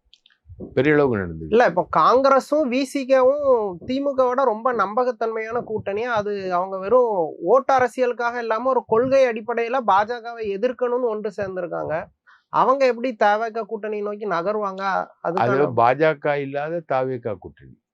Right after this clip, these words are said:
Speaker 1: விஜய், காங்கிரஸ், வி சி க. பாஜக இல்லாத த வே க கூட்டணி.
Speaker 2: இல்ல, அதுக்கான சூ-, சூழ்நிலை அங்க இருக்கு அந்த ரெண்டு கட்சிகள்கிட்ட.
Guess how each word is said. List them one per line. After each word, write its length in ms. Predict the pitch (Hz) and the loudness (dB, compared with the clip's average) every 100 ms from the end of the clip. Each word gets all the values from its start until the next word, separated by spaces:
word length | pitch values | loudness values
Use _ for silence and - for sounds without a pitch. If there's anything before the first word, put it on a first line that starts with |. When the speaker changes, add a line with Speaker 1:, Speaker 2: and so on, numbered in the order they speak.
| _ | _
Speaker 1:
விஜய், 600 | 110 117 143 160 185 190 _ _ | -4 0 2 4 2 -2 _ _
காங்கிரஸ், 800 | 117 123 131 131 160 180 - _ 123 | -2 -2 -2 0 0 -2 -12 _ -6
வி 100 | 117 | -4
சி 240 | - 85 - | -4 -10 -12
க. 200 | - - _ _ _ _ _ _ _ - - - - - 110 | -12 -12 _ _ _ _ _ _ _ -20 -20 -20 -20 -6 2
பாஜக 540 | 120 143 156 - 139 | 4 4 2 4 4
இல்லாத 720 | 131 123 135 139 143 214 277 _ _ - | 4 2 0 0 0 -4 -6 _ _ -2
த 160 | 120 | 0
வே 140 | 120 110 | 2 -2
க 140 | 92 | -6
கூட்டணி. 360 | - - - - - | -10 -20 -20 -20 0
Speaker 2:
இல்ல, 240 | 233 196 | 4 4
அதுக்கான 500 | 214 233 240 233 214 | 2 0 0 0 -2
சூ-, 260 | 196 - - _ | -4 -8 -20 _
சூழ்நிலை 500 | _ - 277 294 277 | _ -2 0 2 4
அங்க 200 | 226 220 | 2 0
இருக்கு 260 | 202 214 208 | -2 -2 -2
அந்த 240 | 180 175 | -2 0
ரெண்டு 220 | 175 180 180 | -2 -2 -4
கட்சிகள்கிட்ட. 680 | 170 - 170 160 - 123 | -6 -4 -6 -4 -4 -8